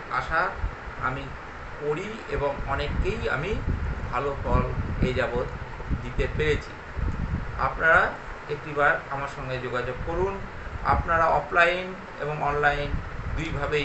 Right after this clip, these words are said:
যোগাযোগ করতে পারেন। আজকের ভিডিও আমি আর দীর্ঘায়িত করব না। আপনাদের সবার মঙ্গল প্রার্থনা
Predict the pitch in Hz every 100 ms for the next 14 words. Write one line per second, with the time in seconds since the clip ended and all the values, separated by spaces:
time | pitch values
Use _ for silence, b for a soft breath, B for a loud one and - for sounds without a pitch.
0 | 131 127 123 123 - 113 - 120 123 123
1 | - - - - - - 120 143 - -
2 | 196 160 151 175 185 185 185 - - -
3 | 143 160 170 143 160 165 170 170 170 170
4 | 185 190 190 190 190 190 190 190 - -
5 | - - - - - - - - - -
6 | 139 160 190 180 180 170 170 170 170 165
7 | 170 170 180 175 170 160 160 165 156